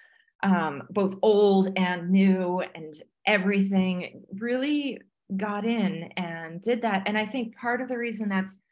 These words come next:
not happening is also, um, it, it, <clears throat> it all stems back to U C I.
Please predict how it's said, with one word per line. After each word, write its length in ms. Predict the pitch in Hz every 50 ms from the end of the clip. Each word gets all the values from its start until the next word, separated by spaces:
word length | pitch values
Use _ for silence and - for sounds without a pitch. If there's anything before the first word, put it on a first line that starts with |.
| _ _ _ _ _ _ _
not 400 | - 196 196 208 202 202 - 190
happening 440 | 190 202 190 190 196 196 185 175 -
is 180 | - 190 190 190
also, 600 | - 208 214 196 - - 202 190 185 180 190 - _ _ _ _ _ _ _ _ _ _ _ -
um, 540 | 202 202 185 180 180 170 160 151 139 127 - _ _ -
it, 180 | - - _ -
it, 180 | 214 220 214 - 185 - 185 175 160 147 _
<clears throat> 400 | _ _ _ _ _ _ _ _
it 100 | 185 202
all 200 | 220 220 254 285
stems 400 | 277 - - 233 226 202 196 190
back 380 | 196 185 170 170 170 170 - - - -
to 360 | - 170 165 165 160 160 170 190
U 180 | 170 170 170 170
C 260 | 170 - - 165 160
I. 400 | 156 160 156 147 143 - - -